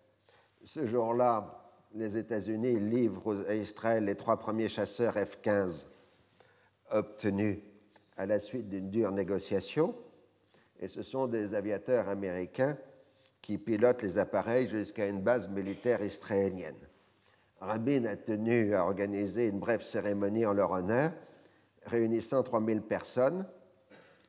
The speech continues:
et déclare : « Nous possédons maintenant les meilleurs avions du Proche-Orient. »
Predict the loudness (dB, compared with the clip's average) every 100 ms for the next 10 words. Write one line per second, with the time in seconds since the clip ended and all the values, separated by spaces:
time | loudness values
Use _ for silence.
0 | -2 0 2 0 -4 0 4 6 6 4
1 | 2 0 -2 -2 0 2 2 0 -2 0
2 | 2 2 0 2 2 0 -2 -2 -2 -2
3 | -4 -6 -4 -4 -4 -6